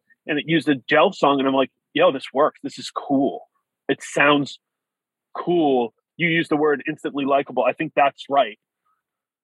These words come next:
And, like, <clears throat> that is the few and far between, which I don't think that's a demarcation of bad. That's actually this, like,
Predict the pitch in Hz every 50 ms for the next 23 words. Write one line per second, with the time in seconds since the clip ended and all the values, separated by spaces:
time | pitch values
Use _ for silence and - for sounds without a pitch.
0 | _ _ _ _ _ _ _ _ _ - 156 165 165 160 151 - _ _ _ _
1 | _ _ _ - - 196 196 - - - - _ _ _ _ _ _ _ _ _
2 | 135 120 170 175 180 190 185 180 160 131 131 156 - - 175 180 175 165 156 -
3 | - 165 156 143 139 - - - - 190 196 175 156 143 131 127 _ _ _ _
4 | _ _ _ - - 196 - 269 277 302 311 240 - 269 240 202 247 233 - 214
5 | 190 190 220 226 214 220 214 208 - 220 208 202 - - 196 190 180 - - 180
6 | 180 180 156 143 127 _ _ _ _ _ _ _ - 170 185 214 220 175 135 117
7 | 123 143 143 143 - 165 175 180 - - 175 160 151 147 147 - - 147 135 135